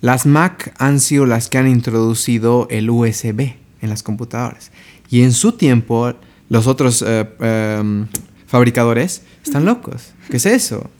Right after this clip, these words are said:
Speaker 1: ¿Cómo? Eso no va a funcionar, ¿no? Y era como que la gente igual, ¿por qué? Eh, ¿por qué no seguimos con nosotros, los disquetes y demás? Y ellos decían, ¿no? Como que nosotros somos los que trabajamos en esto.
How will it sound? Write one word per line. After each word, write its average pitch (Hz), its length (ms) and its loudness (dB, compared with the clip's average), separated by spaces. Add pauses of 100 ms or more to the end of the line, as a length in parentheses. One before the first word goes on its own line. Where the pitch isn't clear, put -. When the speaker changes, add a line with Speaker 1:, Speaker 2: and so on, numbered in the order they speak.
Speaker 1:
¿Cómo? 135 180 -2
Eso 147 140 0
no 143 80 0
va 139 60 0
a 131 40 -2
funcionar, 127 560 -4 (300)
¿no? 117 240 -4 (480)
Y 123 120 0
era 131 180 0
como 120 160 0
que 120 80 -4
la 113 80 2
gente 131 260 0
igual, 131 180 0
¿por 127 120 -2
qué? 226 340 2 (320)
Eh, 117 280 2
¿por 123 100 -2
qué 160 140 0
no 170 100 2
seguimos 147 360 0
con 123 120 -2
nosotros, 165 340 0
los 113 140 -2
disquetes 196 400 -4
y 131 60 -4
demás? 135 420 -2 (500)
Y 123 180 4
ellos 151 300 4
decían, 135 380 0
¿no? 123 140 -2
Como 117 200 -2
que 120 200 -6
nosotros 131 760 0
somos 110 320 -4
los 107 140 -8
que - 100 -14
trabajamos 104 880 -6
en - 100 -10
esto. - 280 -14